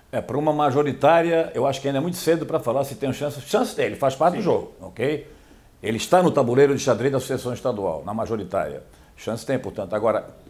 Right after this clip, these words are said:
Speaker 1: em, como é, qual é a posição que ele vai ocupar nesse processo, acho que é muito cedo ainda. Primeiro, Alexandre, meu querido amigo, é o seguinte, eu acho que, eh, a história de Santa Catarina revela.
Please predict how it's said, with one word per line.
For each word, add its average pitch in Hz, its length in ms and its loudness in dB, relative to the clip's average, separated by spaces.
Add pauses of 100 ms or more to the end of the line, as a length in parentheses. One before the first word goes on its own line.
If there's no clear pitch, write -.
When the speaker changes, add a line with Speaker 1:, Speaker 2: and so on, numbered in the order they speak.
(120)
Speaker 1:
em, 151 100 2
como 151 300 0
é, - 80 6
qual - 180 6
é - 20 6
a 220 60 4
posição 185 560 4
que 147 80 -2
ele 131 80 2
vai 147 140 6
ocupar 120 480 2
nesse 151 240 4
processo, 139 500 2 (220)
acho 135 200 2
que 139 60 0
é 135 40 4
muito 156 160 -2
cedo 123 220 4
ainda. 90 280 -2 (340)
Primeiro, 175 340 6
Alexandre, 123 440 2
meu 120 100 2
querido 135 180 2
amigo, 127 240 6
é 131 40 4
o 120 40 0
seguinte, 98 480 -4
eu 131 200 4
acho 151 220 2
que, 139 340 2 (280)
eh, 113 340 4 (260)
a 127 80 4
história 170 380 6
de 123 80 -4
Santa 147 200 2
Catarina 131 440 4
revela. 120 420 4